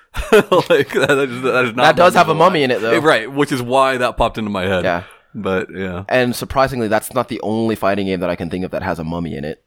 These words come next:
Speaker 1: Mm-hmm.
Speaker 2: Shaq
Speaker 1: Shaq Fu.
Speaker 2: Fu <laughs> also has a mummy in it.
Speaker 1: Shaq Fu kind of has, oh, well, I guess that's debatable.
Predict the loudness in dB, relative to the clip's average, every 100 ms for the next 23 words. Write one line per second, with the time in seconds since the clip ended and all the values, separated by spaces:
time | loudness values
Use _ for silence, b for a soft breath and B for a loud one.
0 | -12 -10 -8 -10 -10 -6 -6 -4 -2 0
1 | 0 -2 -2 2 2 4 4 4 0 2
2 | 2 2 -2 -4 -4 -4 -4 -6 -10 -10
3 | -10 -10 -4 -2 -2 -6 -8 -4 0 2
4 | 2 2 2 2 2 4 4 0 -4 -6
5 | -8 -8 -8 -6 -10 -10 -12